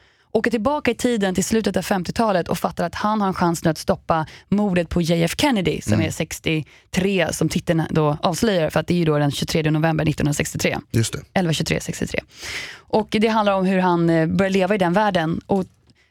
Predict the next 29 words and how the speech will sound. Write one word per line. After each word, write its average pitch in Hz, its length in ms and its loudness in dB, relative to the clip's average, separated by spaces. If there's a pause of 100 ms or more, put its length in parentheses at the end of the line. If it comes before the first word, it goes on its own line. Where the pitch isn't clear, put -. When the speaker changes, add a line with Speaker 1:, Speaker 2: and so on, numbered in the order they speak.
Speaker 1:
det 196 80 2
hade 202 100 2
inte 208 140 0
blivit 208 240 0
så 220 80 0
mycket 202 200 0
av 180 80 0
en 170 140 0
serie 240 500 0
om 175 120 0
han 175 140 2
hade 170 160 2
bara 160 360 2 (260)
avbrutit 196 360 0
det 170 60 2
här 160 60 2
mordet 156 260 2
och 160 60 -2
gått 165 140 0
vidare, 170 340 2
utan 165 260 -2 (180)
han 208 140 2
stöter - 220 -2
ju 226 60 -2
på 233 160 -2
en 202 80 -2
hel 180 320 0
del 196 220 2
där. 143 360 -2